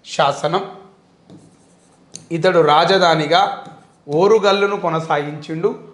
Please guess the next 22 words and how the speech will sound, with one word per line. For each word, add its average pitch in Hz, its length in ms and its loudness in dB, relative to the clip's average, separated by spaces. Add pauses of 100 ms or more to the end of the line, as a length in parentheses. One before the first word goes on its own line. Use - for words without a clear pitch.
అనే 135 140 -10
ముచ్చట్ను 139 760 -10 (200)
తెలియజెప్పింది. 107 680 -10
ఓకేనా? 208 380 -4 (320)
నెక్స్ట్, 190 480 -4
ఇతడు 170 540 -2 (240)
రుద్ర 196 460 -2 (100)
సముద్ర 202 500 0
తాటకమును 190 920 2
నిర్మించాడు 190 960 0
అని 160 120 -2
చెప్పి 180 760 -2
నేను 185 100 -2
మాట్లాడుతూ 165 580 2
ఉన్నాం. 113 300 -4 (160)
ఓకేనా? 196 400 -2 (300)
దేన్ని 214 280 0
నిర్మించిండు 214 440 -4
అంటున్నా? 202 360 0
రుద్ర 180 460 -2
సముద్ర 190 540 -2
తటాకమును 175 920 -4